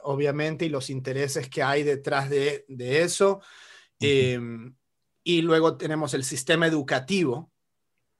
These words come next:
Speaker 1: ¿ok? Eh,
Speaker 2: Ujú.
Speaker 1: que obviamente hay intereses detrás también para que lleguen a hacer eso, pero luego, eh, existe el simple hecho de la masturbación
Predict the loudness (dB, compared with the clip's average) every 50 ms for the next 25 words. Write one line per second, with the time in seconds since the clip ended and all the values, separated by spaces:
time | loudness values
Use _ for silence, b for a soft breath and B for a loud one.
0 | _ _ _ _ _ _ -12 -12 -6 -2 -2 -2 -2 -2 -6 b b b b b
1 | b b b b _ -2 0 2 2 2 0 0 -2 -4 -4 -8 -12 -16 _ _
2 | -8 -4 -2 0 2 2 2 2 2 0 -2 -2 0 0 2 2 2 2 0 -2
3 | -2 -2 0 0 0 0 0 -2 -2 -2 -4 -4 -2 0 0 0 0 0 -4 -4
4 | -2 0 2 2 2 2 0 -4 -10 -14 _ _ _ _ _ _ 0 2 2 2
5 | 2 0 -2 -2 -4 -6 -4 -4 -4 -4 -4 -4 -6 -6 -6 -6 -4 -4 -4 -4
6 | -4 -8 -8 -8 -6 -4 -2 0 0 2 2 2 0 -2 -6 _ _ _ _ -4
7 | -2 0 0 -2 -4 -6 -8 -8 -6 -8 -6 -6 -8 -6 -4 -4 -4 -4 -8 b
8 | b b b b b b _ _ _ 2 4 4 4 2 0 -2 -4 -4 -2 0
9 | 0 0 0 -2 -2 -2 0 2 4 4 4 2 0 -6 -4 -4 -4 -4 -6 -10
10 | -16 _ _ -8 -4 -2 2 2 2 2 2 0 -4 -6 -8 -6 -6 -6 -4 -4
11 | -6 -4 -4 0 2 2 2 4 2 -2 -6 -10